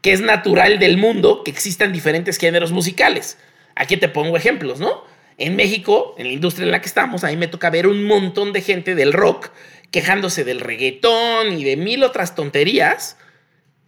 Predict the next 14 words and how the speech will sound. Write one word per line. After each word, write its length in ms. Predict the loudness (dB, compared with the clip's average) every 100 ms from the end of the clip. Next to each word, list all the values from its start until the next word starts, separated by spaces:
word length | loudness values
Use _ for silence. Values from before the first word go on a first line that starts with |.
| _
y 100 | 0
de 100 | 2
pronto 320 | 4 2 2 0
sus 200 | 0 0
hijos 480 | 2 4 4 0 -16 -6
de 120 | -4
diez, 220 | 0 0
once 200 | 0 2
años 300 | 2 0 -4
solo 460 | -8 -4 0 0 -2
quieren 260 | -4 -4 -6
escuchar 420 | -10 -8 -6 -6
reggaetón, 360 | -6 -8 -10 -12
güey. 160 | -16